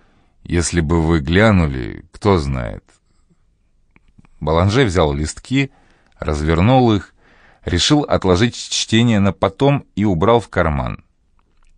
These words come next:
В этот момент телефон Камиля завибрировал. «Вы меня извините?» — спросил он, и, не дожидаясь ответа, нажал кнопку.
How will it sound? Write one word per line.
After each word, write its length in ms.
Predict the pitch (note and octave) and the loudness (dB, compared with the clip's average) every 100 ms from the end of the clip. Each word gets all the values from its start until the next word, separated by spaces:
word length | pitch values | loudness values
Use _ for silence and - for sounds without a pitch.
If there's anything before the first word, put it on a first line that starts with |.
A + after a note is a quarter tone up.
| - | -14
В 120 | - | -6
этот 200 | D#2+ C#2+ | -6 -2
момент 360 | F2 G2+ C3+ - | 0 2 2 0
телефон 440 | F2 D#2 A2+ B2 | -2 -2 0 0
Камиля 340 | - E2+ A2+ F2+ | 2 2 2 0
завибрировал. 920 | D#2 D#2+ E2+ D2+ D2 C2 A1+ G1+ _ _ _ _ _ _ _ _ | 0 -2 -2 -2 -4 -6 -10 -14 _ _ _ _ _ _ _ _
«Вы 360 | - D2 D2+ C#2+ | -8 -4 -2 -2
меня 360 | C#2+ D2+ D2+ | -2 0 -2
извините?» — 540 | C#2+ C#2 F2 A#2+ - C2+ | -2 0 2 2 0 -6
спросил 520 | - - C2 - D2 | -6 -10 -8 -4 -2
он, 200 | D2 C2+ - - - _ - | -2 -4 -8 -20 -20 _ -6
и, 80 | D#2 | 0
не 100 | F#2 | 2
дожидаясь 480 | F#2 G2+ B2+ B2+ A#2 | 2 2 2 2 0
ответа, 360 | - D3 C3 | 0 2 2
нажал 380 | F#2+ E2 G2 G#2+ | 2 2 2 2
кнопку. 600 | - D#2 D2 - - | 0 -2 -2 -6 -18